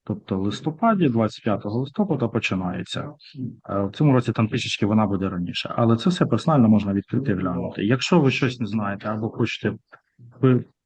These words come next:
переконатися, можете написати в особисті і записати, запитати, коли все-таки у вас буде сесія. Е, з чого починається?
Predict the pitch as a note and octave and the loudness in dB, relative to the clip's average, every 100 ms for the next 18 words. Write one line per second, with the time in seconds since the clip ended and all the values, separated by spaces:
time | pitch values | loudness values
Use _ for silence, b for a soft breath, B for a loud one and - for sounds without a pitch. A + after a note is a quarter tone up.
0 | _ C#3 C3+ B2+ A#2+ B2+ B2 B2+ C3 C3 | _ 2 4 4 2 0 -2 0 0 0
1 | A#2+ - A2+ C#3+ - A#2+ A2+ A#2+ C3 A#2+ | -4 0 0 0 0 -2 -2 -2 -2 -2
2 | A#2 A#2 F3 A3+ - A#2 A#2 A2+ C3+ C3+ | -4 -6 -4 -2 0 -2 -4 -6 -4 -4
3 | A2 A#2 - C#3+ C#3 G#2+ - B2 C#3+ C3+ | -4 -8 -4 -4 -2 -4 -2 0 2 2
4 | G#2 _ _ _ - A#2 G#2+ G#2+ G#2 G#2 | 0 _ _ _ -8 -6 -4 -2 -2 -2
5 | G#2+ A2 G2 G2 G2 - F#2 F2+ G2 - | 0 -2 -2 -2 -4 -6 -8 -8 -12 -12
6 | _ _ _ _ _ _ _ A2+ _ - | _ _ _ _ _ _ _ _ _ -20
7 | C#3 G#2+ G2+ G2 G2+ - - - - E3+ | -12 -8 -6 -6 -8 -14 -16 -6 0 2
8 | D3 C3+ - A#2+ G#2 F#2+ - G2 | 2 0 2 4 4 0 -6 -10